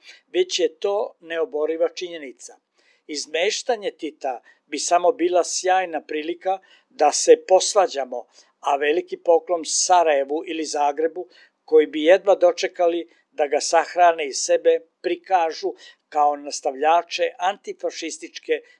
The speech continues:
tradicije. Kraj citata. Reagovao je i Vojislav Mihajlović, unuk Draže Mihajlovića. On je istakao: „Ne verujem u iskrene namere gradonačelnika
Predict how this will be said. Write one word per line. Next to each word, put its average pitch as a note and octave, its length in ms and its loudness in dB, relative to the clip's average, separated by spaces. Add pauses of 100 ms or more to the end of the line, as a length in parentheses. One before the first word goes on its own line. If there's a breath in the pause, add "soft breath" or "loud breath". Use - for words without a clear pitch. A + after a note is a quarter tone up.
tradicije. C3 720 -8 (380)
Kraj D#3+ 360 2
citata. - 640 -12 (800 soft breath)
Reagovao A3 600 4
je G3+ 380 4 (200)
i G3 280 -6
Vojislav F3+ 540 2
Mihajlović, E3+ 920 2 (280)
unuk G3+ 320 2 (220)
Draže D3+ 440 0
Mihajlovića. B2 800 -6 (300)
On F#3+ 280 2
je F#3 260 -2 (100)
istakao: A#2+ 640 -10 (540 soft breath)
„Ne F#3+ 260 -2
verujem F#3 640 6
u E3+ 140 -8
iskrene E3 520 -8
namere D3+ 680 -6 (200)
gradonačelnika D3 1160 -4